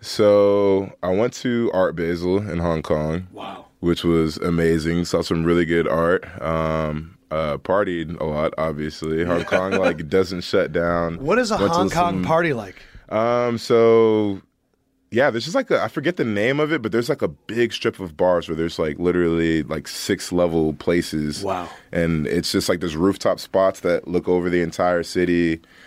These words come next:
Speaker 1: Um, there's people from all over the world.
Speaker 2: Sure.
Speaker 1: It's a, like, kind of a, like, you know, bit major financial hub. So,
Speaker 2: And they
Speaker 1: um,
Speaker 2: drink, right?
Speaker 1: Yeah, they drink. They go out late. There's, like, after party spots that I went to. I mean, I should, I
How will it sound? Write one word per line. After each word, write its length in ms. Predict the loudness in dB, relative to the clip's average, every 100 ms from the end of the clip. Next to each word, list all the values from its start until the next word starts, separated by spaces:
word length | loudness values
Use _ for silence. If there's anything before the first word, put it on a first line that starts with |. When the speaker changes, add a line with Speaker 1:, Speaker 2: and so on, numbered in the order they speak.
| -20 -8
Speaker 1:
Um, 720 | -2 0 0 -2 -2 -4 -10 -14 _ _ _ _ -4
there's 160 | -2
people 240 | 0 -2 -2
from 200 | 0 2
all 180 | 2 2
over 180 | 0
the 120 | -2 0
world. 520 | 2 4 4 2 0
Speaker 2:
Sure. 200 | 0 -4
Speaker 1:
It's 100 | -4
a, 180 | -4 -2
like, 260 | -2 -4 -6
kind 180 | -4 -2
of 100 | -2
a, 100 | -2 -2
like, 160 | -2
you 60 | 0
know, 140 | -2 -2 -2
bit 140 | 0
major 280 | 2 0 0
financial 480 | -2 -2 -2 0 0
hub. 320 | 2 2 -2
So, 360 | -2 -2 -2 -4 -10 -18 -6
Speaker 2:
And 140 | -2
they 140 | 0 0
Speaker 1:
um, 200 | -2 -2
Speaker 2:
drink, 340 | -2 -4 -8
right? 280 | -4 -2 -2 -8 _ _ _ _
Speaker 1:
Yeah, 340 | 0 0 0 -2
they 120 | -2
drink. 220 | 0 0
They 100 | 0
go 140 | 4 4
out 100 | 4
late. 160 | 2
There's, 160 | 2 0
like, 140 | 0 0
after 340 | -4 -2 -4
party 280 | -2 0 -2
spots 360 | -2 0 0 0
that 100 | 0
I 60 | 2
went 200 | -2 -4
to. 340 | 0 2 4
I 100 | 4
mean, 160 | 2 2
I 80 | 0
should, 260 | -2 -6 -2
I 160 | -2